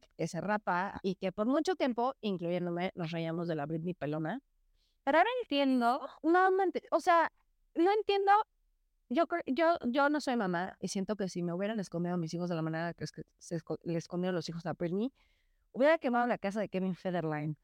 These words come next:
Speaker 1: O sea, n-, no, eso de raparse fue súper la menor, eh, no, o sea.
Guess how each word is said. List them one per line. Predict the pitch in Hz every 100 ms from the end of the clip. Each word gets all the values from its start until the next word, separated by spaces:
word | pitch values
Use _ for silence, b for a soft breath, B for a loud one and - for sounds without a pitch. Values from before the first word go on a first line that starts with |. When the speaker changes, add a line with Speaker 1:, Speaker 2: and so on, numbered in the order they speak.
| _
Speaker 1:
O | 202
sea, | 220 254
n-, | 247 254 262 262 247 254
no, | 262 277 311 302
eso | 247 - 330
de | 262 208 B B
raparse | 185 220 220 220 254 247 277
fue | 262 240 247
súper | - 233 - 214 208 196 B B B
la | 214 226 226
menor, | 240 240 262 269 294 285 - _ _ _ _ _
eh, | - - _ _ _ -
no, | 254 220 - - -
o | 202
sea. | 226 202 185 185